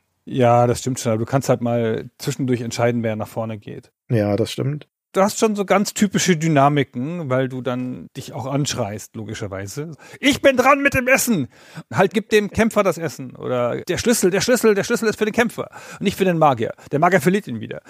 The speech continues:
Speaker 1: Oder „Hier, gib den Trank dem Magier“ und sowas. Also diese Aufteilerei ist schon einigermaßen wichtig und gibt schon ganz logische Spielarten, die sich so nach wenigen Minuten auch bei unerfahrenen Spielern einstellen.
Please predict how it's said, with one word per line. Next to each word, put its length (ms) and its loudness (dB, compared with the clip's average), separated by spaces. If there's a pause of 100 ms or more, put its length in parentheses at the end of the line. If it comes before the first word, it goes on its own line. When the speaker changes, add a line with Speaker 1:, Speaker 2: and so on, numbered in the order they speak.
(300)
Speaker 1:
Oder 160 4
„Hier, 180 6
gib 180 0
den 120 2
Trank 240 -2
dem 120 0
Magier“ 420 2
und 120 -10
sowas. 400 -6
Also 200 -4
diese 260 0
Aufteilerei 720 2
ist 260 -2
schon 180 -2
einigermaßen 680 0
wichtig 280 -6
und 60 -6
gibt 180 -6
schon 200 2
ganz 260 2
logische 360 2
Spielarten, 600 0
die 80 -4
sich 140 -8
so 160 0
nach 180 -2
wenigen 380 0
Minuten 320 -2
auch 80 2
bei 100 -4
unerfahrenen 480 0
Spielern 300 0
einstellen. 560 -4